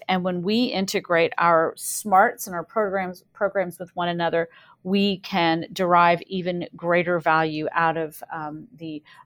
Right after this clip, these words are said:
information in the ocean that we're collecting, um, and the forecasts that we're, um, issuing. And so one of the pushes that we've done across, uh, the National Ocean Service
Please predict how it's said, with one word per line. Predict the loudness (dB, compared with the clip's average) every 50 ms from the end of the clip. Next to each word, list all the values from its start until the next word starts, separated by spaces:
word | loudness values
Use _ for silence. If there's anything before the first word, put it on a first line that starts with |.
| _ -4
information | -2 -2 -2 -2 -2 -2 -2 -2 -2 -2 -4 -4
in | -4
the | -4 -2 2
ocean | 2 2 2 2 -2 -6 -6
that | -6 -6
we're | -6 -8 -8
collecting, | -8 -10 -8 -6 -6 -8 -8 _ -14 -14 -14 -14 -16 _ _ _ _ _ _
um, | -6 -6 -6 -6 -6 -6
and | -6 -6 -6 -6
the | -8 -10
forecasts | -8 -4 -4 -4 -2 -2 -4 -4 -4 -4 -6 -6
that | -6 -6 -6 -6
we're, | -6 -6 -6 -6 -6 -8 -10 -10
um, | -12 -12 -14 -12 -10
issuing. | -10 -10 -10 -10 -10 -8 -8 -6 -6 -6 -8
And | -8 -8
so | -6 -2 -2 -2 -2 -4 -8 _ -20 _ _ _
one | 6 6 8 8 6
of | 4 2
the | -2 -4
pushes | -4 -2 -4 -4 -2 -4 -6 -6 -4
that | -2 -2 -2 0
we've | -2 -2 -2 -4 -4 -2
done | -2 0 0 0 -2 -4
across, | -10 -14 -8 -2 2 4 6 6 4 4 0 -4 -12 _ -20 -20 -20 _ _ -6
uh, | -4 -2 -2 -2
the | 0 0
National | 0 0 0 -2 -2 0 2
Ocean | 2 2 0 -2 -8
Service | -8 -4 -4 -4 -4 -6 -8